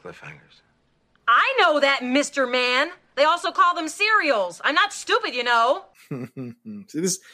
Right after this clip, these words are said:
Speaker 3: and that was the explosion about the paper as well. This feeling of, like,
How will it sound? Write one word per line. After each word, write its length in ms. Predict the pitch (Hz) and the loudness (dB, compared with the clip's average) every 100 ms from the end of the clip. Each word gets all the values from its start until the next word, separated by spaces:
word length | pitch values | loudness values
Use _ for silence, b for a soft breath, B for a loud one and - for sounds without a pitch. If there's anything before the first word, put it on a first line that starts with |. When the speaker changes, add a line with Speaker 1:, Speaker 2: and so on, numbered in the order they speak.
| B B | B B
Speaker 3:
and 120 | 147 | -2
that 160 | 175 214 | -2 -2
was 160 | 190 147 | -2 0
the 100 | 165 | 0
explosion 460 | - - 151 131 | 0 -2 -2 0
about 200 | 135 131 | -2 -2
the 60 | 120 | -4
paper 420 | - 175 175 110 | -2 -2 -2 -6
as 140 | 95 117 | -6 -4
well. 320 | 147 - - | -6 -6 -10
This 160 | 110 - | -6 -6
feeling 480 | - 156 170 151 | -2 0 0 -2
of, 160 | 113 95 | -4 -4
like, 440 | 101 98 95 - | -4 -4 -8 -12